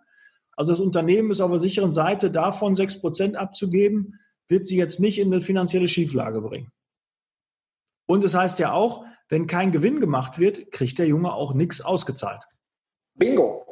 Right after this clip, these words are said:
Speaker 2: Und dann muss man da nämlich noch ein bisschen böser werden. Haben wir in dieser Einheit, die der Gute führen soll oder will, haben wir überhaupt eine Chance, in den D B drei Bereich reinzukommen? Oder ist das unter Umständen, äh, irgendein Bombenloch mit, mit zwölf externen, aber achttausend Euro Hauptverwaltungsumlage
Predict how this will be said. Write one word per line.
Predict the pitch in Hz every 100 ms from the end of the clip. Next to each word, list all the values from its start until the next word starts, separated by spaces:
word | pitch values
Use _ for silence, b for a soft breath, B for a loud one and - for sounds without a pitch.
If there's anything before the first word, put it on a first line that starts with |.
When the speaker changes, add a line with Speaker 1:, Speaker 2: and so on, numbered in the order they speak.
| -
Speaker 2:
Und | 165
dann | 170
muss | 202 202 -
man | 175
da | 160 196
nämlich | 196 175 165
noch | 180 165
ein |
bisschen | 160 165 156
böser | 131 214 208 170
werden. | 127 139 135
Haben | 156 233 226
wir | 175
in | 147
dieser | 143 208 208 156
Einheit, | 175 233 143 - -
die | 151
der | 143
Gute | 143 - 156
führen | - 233 151
soll | 123 139
oder | 135 123 117
will, | 123
haben | 123 151
wir |
überhaupt | 147 135 180 -
eine | 139
Chance, | - 156 214 -
in | 143
den | 143
D | 143
B | 139
drei | 135 135
Bereich | 143 123 127 -
reinzukommen? | 131 202 - - - - B B B B
Oder | 151 160 160
ist | 196 -
das | 170
unter | - 156 135
Umständen, | 202 - - 127 131 - 175 180
äh, | 185 175 151
irgendein | 214 180 160 151 147
Bombenloch | 180 160 180 196 -
mit, | 165 165 160
mit | 160 156 - -
zwölf | - 170 175
externen, | - - - - 196 208 220
aber | - 165 160 160 -
achttausend | 180 - - 175 175 165
Euro | 185 180 156
Hauptverwaltungsumlage | 190 - 165 147 139 139 - 180 143 127 123